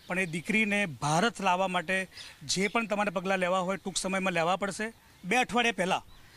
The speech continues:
દીકરી જ્યારે મા બાપ જોડેથી લીધી, સાત મહિનાની દીકરી જ્યારે એ બ્રેસ્ટ ફીડિંગ ઉપર હતી, એ નાનું બચ્ચું મા બાપ જોડેથી છીનવીને તમે કોઈ અજાણી લેડી સાથે આપી દીધું, જર્મન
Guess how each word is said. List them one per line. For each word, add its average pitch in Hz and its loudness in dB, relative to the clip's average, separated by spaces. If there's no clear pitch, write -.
દીકરી 247 2
જ્યારે 226 2
મા 202 4
બાપ 220 2
જોડેથી 214 -2
લીધી, 208 0
સાત 214 2
મહિનાની 214 0
દીકરી 196 -4
જ્યારે 185 0
એ 214 0
બ્રેસ્ટ 196 0
ફીડિંગ 214 0
ઉપર 180 -2
હતી, 190 -8
એ 220 2
નાનું 214 4
બચ્ચું 208 0
મા 185 4
બાપ 233 2
જોડેથી 220 0
છીનવીને 226 0
તમે 208 -2
કોઈ 247 -2
અજાણી 214 0
લેડી 208 0
સાથે 226 0
આપી 214 0
દીધું, 226 0
જર્મન 208 -2